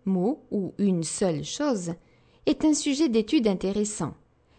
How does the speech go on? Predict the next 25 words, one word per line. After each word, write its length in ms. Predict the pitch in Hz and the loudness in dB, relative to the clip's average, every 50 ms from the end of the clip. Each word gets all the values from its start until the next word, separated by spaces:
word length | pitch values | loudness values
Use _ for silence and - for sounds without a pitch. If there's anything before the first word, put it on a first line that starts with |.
| _ _ _ | _ _ _
Pas 180 | - 370 359 285 | 2 4 4 6
une 160 | 262 277 269 | 6 6 6
seule 220 | 262 269 277 262 247 | 6 4 2 0 0
chose 320 | - - 220 180 180 - | 0 0 0 -2 -2 -4
promise 460 | - - 294 294 269 240 208 170 - | -2 2 4 6 6 6 4 2 0
par 180 | - 233 214 208 | 0 2 2 4
le 80 | 196 | 2
Seigneur 400 | 202 202 - 262 262 294 311 285 | 2 2 2 4 4 6 6 4
ne 100 | 240 220 | 4 4
manquera 520 | 202 214 247 254 240 - 226 226 226 226 208 | 4 4 2 2 2 0 0 0 0 0 0
d'arriver. 600 | 196 185 180 180 180 185 175 156 160 139 - - _ _ _ _ _ _ _ _ _ _ - | 0 0 -2 -2 -4 -4 -4 -4 -4 -4 -4 -6 _ _ _ _ _ _ _ _ _ _ -2
On 120 | - 226 202 | 0 0 0
trouve 340 | - - 226 214 185 175 170 | 0 0 -2 0 0 -2 -4
trois 260 | 170 - - 214 208 | -4 -2 -4 -4 -2
fois 180 | 214 - 214 | -2 -2 -2
cette 240 | 208 214 214 202 - | -2 -2 -4 -4 -4
expression 580 | 190 190 - - - 226 214 214 - 233 220 196 | -4 -6 -6 -6 -4 -4 -4 -2 -2 -2 -2 -2
dans 180 | 180 190 196 | 0 0 0
le 100 | 190 185 | 0 2
Nouveau 360 | 185 185 196 220 233 233 240 247 | 2 2 2 2 2 2 2 0
Testament. 600 | 247 - 190 190 - - 190 180 170 156 131 - - _ _ _ _ _ _ _ _ _ _ _ _ - | 0 0 -6 -6 -4 -4 -4 -2 -4 -4 -6 -8 -12 _ _ _ _ _ _ _ _ _ _ _ _ 2
Méditons 500 | 285 349 262 233 269 254 269 370 392 381 | 4 4 4 4 2 2 2 2 0 2
ces 180 | - - 226 | 2 0 0
trois 180 | 233 - 262 262 | 0 0 -2 -2
passages. 680 | 254 202 190 185 - - 165 139 127 131 135 156 156 | 0 0 -2 -2 -4 -6 -6 -6 -6 -6 -8 -8 -12